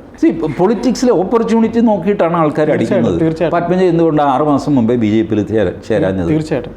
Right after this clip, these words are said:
Speaker 1: അതൊരു ചെറിയ വാർത്തയായിട്ട് ഷൂ എന്നൊക്കെ പറഞ്ഞ്
Speaker 2: പോയേനെ.
Speaker 1: നനഞ്ഞ പടക്കം പോലെ പോവും.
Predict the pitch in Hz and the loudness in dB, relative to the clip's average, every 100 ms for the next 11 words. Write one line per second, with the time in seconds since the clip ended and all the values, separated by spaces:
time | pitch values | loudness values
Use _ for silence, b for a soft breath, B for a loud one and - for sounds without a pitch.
0 | - - 185 208 180 185 190 175 170 165 | -12 -2 0 0 2 2 2 2 0 0
1 | 170 160 151 156 151 139 123 131 120 123 | 0 0 0 2 2 0 0 0 0 0
2 | 143 185 175 170 135 - 120 123 131 123 | -4 -2 0 0 -2 -4 -2 0 0 0
3 | 113 - 113 101 95 90 | -4 -2 -2 -2 -2 -4